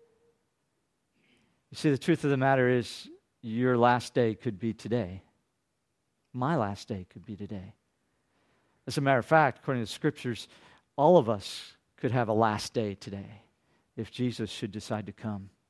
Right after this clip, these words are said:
If this were your last day, what would they say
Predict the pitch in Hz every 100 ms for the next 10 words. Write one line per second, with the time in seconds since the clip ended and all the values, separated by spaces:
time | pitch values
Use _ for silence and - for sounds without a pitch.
0 | _ _ _ _ _ _ _ _ _ _
1 | _ _ _ _ _ _ _ _ _ _
2 | _ _ - - 160 - 147 127 127 123
3 | 117 - 127 104 107 131 120 117 98 123
4 | 107